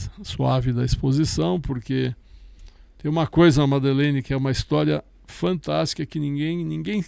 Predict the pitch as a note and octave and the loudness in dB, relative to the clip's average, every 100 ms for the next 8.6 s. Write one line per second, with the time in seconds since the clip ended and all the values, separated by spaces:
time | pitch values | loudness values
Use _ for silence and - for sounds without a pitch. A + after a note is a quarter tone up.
0 | - F#3+ E3 D3 D#3+ F3 - F#3+ E3 - | -4 -2 0 0 2 0 0 -4 -8 -12
1 | - - - C#3+ D3 - E3+ D3+ D#3+ D#3 | -20 -20 -4 -2 0 0 -2 -2 -4 -4
2 | C#3+ C#3 D#3 F#3 F3 C#3 C#3+ C#3 C#3+ D3+ | -4 -4 -6 -4 -6 -6 -8 -6 -6 -6
3 | C#3+ - B2 C#3 C#3 - C#3 C3+ B2 A2 | -8 -8 -6 -4 -4 -4 -6 -4 -4 -6
4 | A2+ - - - - - - - - - | -8 -10 -16 -20 -20 -20 -20 -20 -20 -20
5 | - - - - - - - - F3+ G#3 | -20 -20 -20 -20 -20 -20 -20 -4 0 2
6 | E3+ E3+ D#3+ D#3 D3 C3+ D3 C#3+ C#3+ A#2+ | 4 6 6 6 4 2 2 4 2 2
7 | - D#3+ D#3 C#3 C3 A#2 - D3 D#3 C3 | 0 2 2 2 -2 -4 -2 -2 0 0
8 | B2 B2 C3 A#2+ A#2 | -2 -4 -6 -8 -8